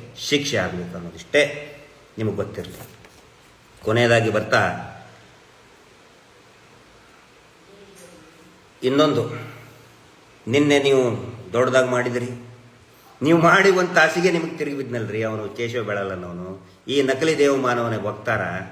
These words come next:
ಬಿ ಜೆ ಪಿ ಅವರು ಸ್ಕ್ರಿಪ್ಟ್ ಬರಿತಾ ಇದ್ದಾರೆ, ಸ್ಕ್ರಿಪ್ಟ್ ಬರಿತಾ ಇದ್ದಾರೆ ಅಂತ ಹೇಳಿದ್ನಲ್ರಿ. ಆ?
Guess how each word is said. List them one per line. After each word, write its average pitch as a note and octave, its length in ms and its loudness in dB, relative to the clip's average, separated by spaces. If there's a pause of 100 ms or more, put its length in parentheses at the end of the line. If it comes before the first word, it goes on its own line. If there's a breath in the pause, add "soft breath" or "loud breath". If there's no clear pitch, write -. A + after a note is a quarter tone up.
(580 soft breath)
ಬಿ E3+ 180 6
ಜೆ G3 180 4
ಪಿ F#3 140 2
ಅವರು F#3 180 2
ಸ್ಕ್ರಿಪ್ಟ್ A3+ 420 0
ಬರಿತಾ F#3+ 360 2
ಇದ್ದಾರೆ, D#3+ 320 2
ಸ್ಕ್ರಿಪ್ಟ್ G3 380 -2
ಬರಿತಾ G3 260 2
ಇದ್ದಾರೆ D#3+ 240 0
ಅಂತ D3 100 -8
ಹೇಳಿದ್ನಲ್ರಿ. G#2 540 -8 (1040)
ಆ? F#3 120 6